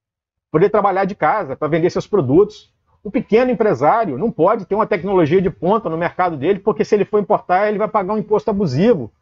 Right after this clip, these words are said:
pra ter um equipamento de ponta no mercado dele, pra ser, pra ter um diferencial de concorrência. Isso tá errado. Essa lei de proteção,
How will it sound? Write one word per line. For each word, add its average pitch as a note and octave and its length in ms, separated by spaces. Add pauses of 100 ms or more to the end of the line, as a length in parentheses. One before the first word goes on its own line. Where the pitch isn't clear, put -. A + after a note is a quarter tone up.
(220)
pra E3 140
ter F#3+ 160
um G#3 60
equipamento F#3 480
de F#3+ 80
ponta F#3+ 320
no G3+ 80
mercado G3+ 340
dele, E3 180
pra G3 120
ser, G#3 200
pra F#3 140
ter A3+ 140
um A#3 80
diferencial F#3 480
de F3 80
concorrência. F#3 680 (460)
Isso A3+ 180
tá A3+ 140
errado. D3+ 480 (280)
Essa F3 260
lei G3+ 380
de F3+ 140
proteção, F3+ 800